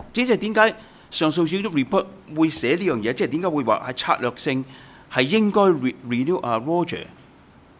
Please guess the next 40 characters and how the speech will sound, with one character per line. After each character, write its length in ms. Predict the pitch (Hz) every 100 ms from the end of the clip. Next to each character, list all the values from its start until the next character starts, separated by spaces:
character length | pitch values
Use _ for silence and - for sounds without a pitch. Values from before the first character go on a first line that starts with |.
| - - - - - - -
嘅， 360 | 131 120 123
嘅 180 | 123 120
約 200 | 120 127
呢？ 100 | 180
點 180 | 175 139
解 140 | 127 139
呢？ 80 | 160
其 120 | 110
實 80 | 120
佢 120 | 160
唔 100 | 113
係 160 | 98 90 - -
憑 120 | 92
空 160 | 135 156
講 140 | 110 131
嘢 160 | 98
嘅 20 |
喎。 120 | 92 - - - - - - - - -
嗱， 160 | 123 113
譬 160 | 165
如 80 | 113
話， 240 | 117 117 - -
其 120 | 139
實 20 | 131
佢 140 | 160
講 260 | 123 127 165
咗 140 | 151
呢， 120 | 151
譬 100 | 113
如 60 | 101 110
第 60 | 127
十 240 | 127 - 110 - -
點 240 | 113 139 151 -
A 240 | 190 202
嗰 20 | 185
個 220 | 135 82
嚟 80 | 92
講， 220 | 92 - - - - - -
即 100 | 175
係 80 | 123